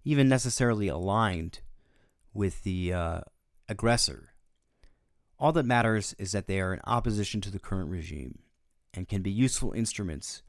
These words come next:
for achieving the end of regime change. The point is to drive internal conflict to a boiling point,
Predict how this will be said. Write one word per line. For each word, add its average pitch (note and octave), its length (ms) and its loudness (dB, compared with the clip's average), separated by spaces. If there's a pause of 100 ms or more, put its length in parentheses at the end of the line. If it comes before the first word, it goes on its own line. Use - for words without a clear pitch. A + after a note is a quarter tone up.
(280)
for F#2+ 140 -6
achieving F#2 580 0 (400)
the G2+ 180 -2
end D#2+ 360 -4 (520)
of - 160 -10
regime F#2 300 -2
change. - 480 -14 (800)
The - 60 -18
point D#3+ 420 6
is - 140 -6
to G#2 80 -2
drive G2 320 0
internal G2 380 0
conflict A#2+ 500 -2
to G2 80 2
a - 40 0
boiling F2+ 380 -4
point, - 320 -8